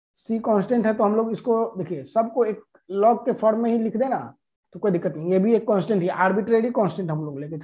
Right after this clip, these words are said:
लेकर के चल रहे थे ना, तो ये भी एक constant ही है, तो सबके जगह क्या कर दीजिए, ln c कर दीजिए, ये भी ln c होगी, ठीक है। तो ln c अगर करेंगे तो यहाँ से कीजिए या फिर इधर से कीजिए, तो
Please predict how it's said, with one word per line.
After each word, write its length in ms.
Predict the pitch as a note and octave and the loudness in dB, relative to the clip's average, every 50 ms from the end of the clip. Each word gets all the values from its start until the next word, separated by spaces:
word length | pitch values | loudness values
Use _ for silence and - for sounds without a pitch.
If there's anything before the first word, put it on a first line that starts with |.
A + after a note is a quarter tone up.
| D#3 _ - | -14 _ -10
लेकर 260 | E3 E3+ E3+ F3 E3+ E3 | -8 -6 -6 -6 -6 -8
के 80 | E3+ | -8
चल 160 | D#3+ F3 E3 | -8 -8 -8
रहे 120 | E3+ F#3+ F#3+ | -6 -6 -8
थे 80 | A3+ | -8
ना, 160 | A#3 A#3 - - _ _ _ _ _ _ _ _ _ _ - | -10 -12 -14 -18 _ _ _ _ _ _ _ _ _ _ -8
तो 40 | F#3 | -2
ये 180 | F#3 G#3 A3 | 2 2 4
भी 120 | G#3+ A#3+ A#3+ | 6 6 6
एक 140 | A3+ A#3 - | 4 6 4
constant 440 | G#3+ G#3 G3 - - A3 G3 F3+ D3+ | 4 4 4 4 2 0 0 0 0
ही 100 | D3 B2+ | -2 -4
है, 120 | A#2 A#2 | -6 -10
तो 120 | - - D3+ | -12 -14 -12
सबके 280 | - G#3+ G#3+ G#3 B3 G3+ | -6 -6 -6 -2 -2 -2
जगह 160 | G3 G3+ G3+ | 0 0 0
क्या 140 | G3+ G#3+ G3+ | 0 -2 -4
कर 160 | F#3+ G#3 G3 | -2 -2 -4
दीजिए, 220 | F#3 F#3+ A3 A3 - E3 | -4 -4 -6 -8 -6 -4
ln 200 | F3 F#3 F#3 F3+ | -4 -2 -2 -4
c 180 | F3+ - F3+ E3+ E3+ | -4 -6 -8 -6 -6
कर 140 | F3 E3 D#3+ | -6 -8 -8
दीजिए, 260 | D#3+ E3 E3 F3+ F3 | -8 -8 -6 -4 -4
ये 140 | E3 D#3+ D#3+ | -4 -4 -4
भी 180 | D#3+ F3+ E3 D3+ | -4 -4 -6 -6
ln 260 | D3 D3+ F3+ G#3+ B3 A#3+ - _ _ _ _ _ _ | -8 -8 -8 -10 -10 -14 -18 _ _ _ _ _ _
c 200 | _ - A2+ G2+ | _ -16 -14 -14
होगी, 220 | F#2+ F#2+ A2 A#2 A2+ _ _ _ _ _ _ _ _ _ _ _ _ _ _ _ _ _ _ _ _ - | -14 -16 -18 -20 -20 _ _ _ _ _ _ _ _ _ _ _ _ _ _ _ _ _ _ _ _ -4
ठीक 120 | F#3+ F3+ A3+ | -2 -2 -2
है। 80 | G#3 - - - _ _ _ _ _ _ _ _ - | -2 -6 -8 -18 _ _ _ _ _ _ _ _ -18
तो 40 | - - F3+ | -12 -6 0
ln 220 | F#3+ G3+ A#3+ C4 A3 | 2 2 2 2 0
c 180 | - B3 B3 A#3 | -2 2 4 4
अगर 180 | A3 A#3 A3+ | 6 4 4
करेंगे 460 | G#3 A#3 G#3 G#3 G#3 G3 F#3 F#3 G3+ G#3 | 4 2 2 2 2 2 0 -2 -2 -4
तो 80 | G#3+ G#3 | -4 -2
यहाँ 300 | G3+ G3 E3 F3+ G#3+ A3+ | -2 0 2 2 2 2
से 120 | - A#3+ - | 2 2 -2
कीजिए 260 | - A3+ G3 A3+ C4 | 0 0 0 0 2
या 160 | B3 G3+ F3 | 2 2 2
फिर 140 | D#3+ G3 G3 | 0 0 0
इधर 200 | F#3 F3 E3+ D3+ | 0 0 0 -2
से 100 | D#3+ D3+ | -4 -8
कीजिए, 240 | D#3 B2+ A#2+ A2 A2 | -10 -12 -12 -12 -14
तो 240 | - - E3 D#3+ - | -14 -14 -14 -14 -14